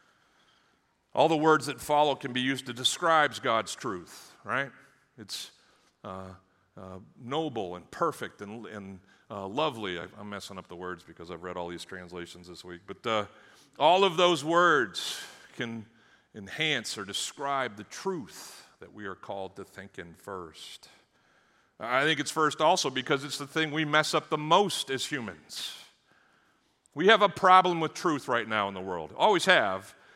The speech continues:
but it's growing <laughs> uh, greater in, in, in its, in its scope. People have a hard time discerning and choosing God's objective truth. I'll call it truth big T.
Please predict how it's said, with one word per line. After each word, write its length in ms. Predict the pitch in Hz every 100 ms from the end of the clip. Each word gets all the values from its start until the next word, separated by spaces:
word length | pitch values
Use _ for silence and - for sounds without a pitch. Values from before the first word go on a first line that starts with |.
| - -
but 160 | 131 143
it's 160 | -
growing 600 | - 139 160 175 175 165 - - 123 -
<laughs> 360 | 117 117 -
uh, 100 | 110
greater 460 | 110 165 190 139 92 - - - _ _ _
in, 300 | 127 123 135
in, 20 | 131
in 180 | 139
its, 340 | 127 131 113 -
in 140 | 127
its 160 | 113 -
scope. 600 | - - 170 135 - - - _ _ _ _
People 300 | - 185 190
have 120 | 160 143
a 60 |
hard 240 | 151 170 165
time 240 | 170 147
discerning 580 | 127 - 175 185 185 170
and 120 | 147
choosing 540 | - 180 175 139 131 123
God's 500 | 135 147 151 147 120
objective 720 | 131 113 123 143 - 131 120
truth. 260 | 123 98
I'll 100 | 113
call 220 | 117 127
it 100 | 110
truth 260 | - 131 117
big 240 | 123 104
T. 240 | 113 104